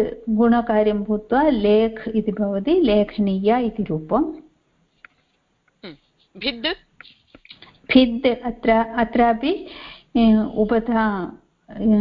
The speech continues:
Speaker 1: इगुबध धातुः अस्ति, अतः गुणकार्यं भवति पुगन्तलघुपदस्य इति सूत्रेण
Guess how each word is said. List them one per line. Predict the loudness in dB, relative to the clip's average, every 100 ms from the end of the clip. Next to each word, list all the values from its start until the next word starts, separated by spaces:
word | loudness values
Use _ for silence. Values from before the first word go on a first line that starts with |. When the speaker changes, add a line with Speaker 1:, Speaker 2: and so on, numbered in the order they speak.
| 4 4 4 0 -4 -4 2
Speaker 1:
इगुबध | 4 4 2 0
धातुः | 0 0 0 0 -4 0 0
अस्ति, | 0 -2 0 0 -2 -14 -18 -20 -20 _ -6
अतः | -2 -2 0 -2
गुणकार्यं | 2 2 2 0 0 0 -2
भवति | -2 -2 0 0 0
पुगन्तलघुपदस्य | 0 0 0 2 0 -2 -2 0 0 -2 0 0
इति | 0
सूत्रेण | -4 -4 -4 -2 0 2